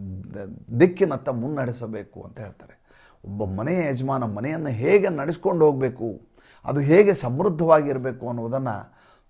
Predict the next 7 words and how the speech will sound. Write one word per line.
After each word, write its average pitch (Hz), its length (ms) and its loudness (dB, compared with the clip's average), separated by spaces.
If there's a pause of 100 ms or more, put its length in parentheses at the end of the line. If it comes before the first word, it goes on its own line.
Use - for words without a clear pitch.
(120)
ತೋರಿಸುವಂಥ 175 720 4
ಕೆಲಸವನ್ನು 120 760 -6 (400)
ನರೇಂದ್ರ 117 340 -4
ಮೋದಿ 101 240 -8
ನಿನ್ನೆಯ 107 340 -10
ಭಾಷಣಗಳಲ್ಲಿ 98 580 -14
ಮಾಡಿದ್ದು. 92 420 -18